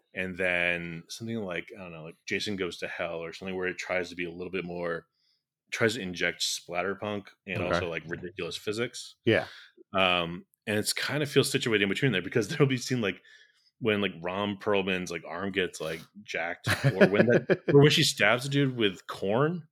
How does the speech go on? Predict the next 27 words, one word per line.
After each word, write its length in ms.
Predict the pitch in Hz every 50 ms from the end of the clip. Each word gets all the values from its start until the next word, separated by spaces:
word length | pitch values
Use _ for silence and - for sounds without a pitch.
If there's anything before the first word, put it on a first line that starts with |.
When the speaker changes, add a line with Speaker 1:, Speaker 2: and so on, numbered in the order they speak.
| _
Speaker 2:
Yes. 260 | - 135 131 117 107 -
Speaker 1:
She 20 |
kills 160 | 208 202 180
someone 200 | - 190 175 170
with 180 | 160 135 - -
corn 320 | - - 107 117 123 127 135
on 200 | 143 143 135 127
the 60 | 117
cob. 400 | - 139 131 120 139 143 139 - _ - - - - - - - - -
Um, 560 | 110 113 113 110 107 104 101 98 95 98 - -
so, 120 | - 131
like, 100 | 120 104
that's 200 | - 120 113 -
ridiculous, 760 | 104 104 147 170 139 139 127 110 113 110 107 101 101 - - - - - - - - _ _ _ -
but 80 | 123
it's 100 | 120 110
also 180 | 131 120 110 117
still 280 | 110 - - 120 117
in 60 | 113 110
a 40 | 98
<laughs> 20 |
world 380 | 92 92 95 160 160 143 143 123
that 120 | 107 -
kind 160 | - - 107
of 100 | 104 98
feels 300 | - 113 104 98 95 90
like 380 | 92 92 85 85 87 - - -